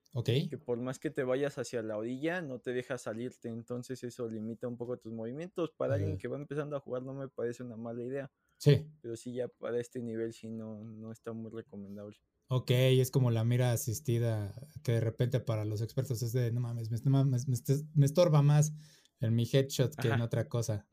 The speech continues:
Speaker 1: Ah, ok, ok.
Speaker 2: Sí, me, me suena eso, o, eh, no sé si recuerdas que Rock Band también tenía una dificultad como principiante que,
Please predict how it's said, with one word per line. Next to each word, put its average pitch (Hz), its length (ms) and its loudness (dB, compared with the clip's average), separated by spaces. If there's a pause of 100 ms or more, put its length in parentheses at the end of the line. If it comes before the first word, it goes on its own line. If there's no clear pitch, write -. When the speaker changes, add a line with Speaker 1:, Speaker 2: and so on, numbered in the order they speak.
Speaker 1:
Ah, 110 640 -2
ok, 117 240 -4 (180)
ok. - 20 0
Speaker 2:
Sí, 147 320 2
me, 147 200 -2
me 131 200 -2
suena 151 420 -2
eso, 156 480 0
o, 151 560 -2
eh, 120 240 -2
no 127 160 -2
sé 151 140 -2
si - 20 2
recuerdas 131 460 -2
que 120 160 -2
Rock 117 260 -2
Band 131 260 -4
también 123 300 -4
tenía 127 240 -6
una 131 160 -4
dificultad 120 720 -4
como 120 300 -6
principiante 127 720 -6
que, 107 240 -6